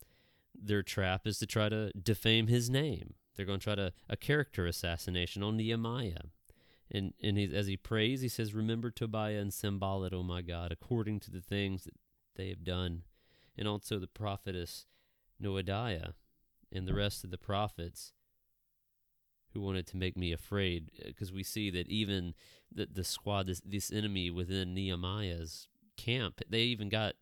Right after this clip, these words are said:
prophets and prophetesses on their side, on their payroll, to try to trick Nehemiah into being afraid so they can defame his name.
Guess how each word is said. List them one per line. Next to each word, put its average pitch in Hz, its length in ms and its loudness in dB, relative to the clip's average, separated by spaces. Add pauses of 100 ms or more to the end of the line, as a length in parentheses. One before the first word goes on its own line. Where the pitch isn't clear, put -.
prophets - 760 -6
and 95 100 -4
prophetesses 87 800 -4 (400)
on 117 220 4
their 127 200 4
side, 82 360 0
on 107 140 4
their 131 180 2
payroll, 82 580 0
to - 100 -8
try 107 240 2
to 90 140 0 (260)
trick - 320 4
Nehemiah 101 800 2
into - 340 -12
being 98 240 4
afraid 113 520 2
so - 100 -4
they 92 160 0
can 90 240 -4 (300)
defame 98 440 2
his 87 200 -2
name. 92 420 0